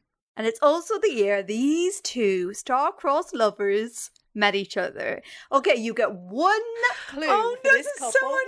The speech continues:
Speaker 1: clue.
Speaker 2: unfair. This is
Speaker 1: Okay,
Speaker 2: so
Speaker 1: the one clue is there was three of them in this relationship.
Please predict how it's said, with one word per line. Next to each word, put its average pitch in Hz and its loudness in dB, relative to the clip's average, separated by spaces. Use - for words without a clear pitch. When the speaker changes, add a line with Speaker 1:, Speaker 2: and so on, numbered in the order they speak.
Speaker 1:
clue. 508 0
Speaker 2:
unfair. 320 -2
This 415 -2
is 370 2
Speaker 1:
Okay, 294 -2
Speaker 2:
so 381 2
Speaker 1:
the 359 2
one 320 0
clue 339 -2
is 294 -4
there 262 2
was 254 -6
three 277 0
of 220 -2
them 180 -2
in 202 0
this 190 -2
relationship. 180 -4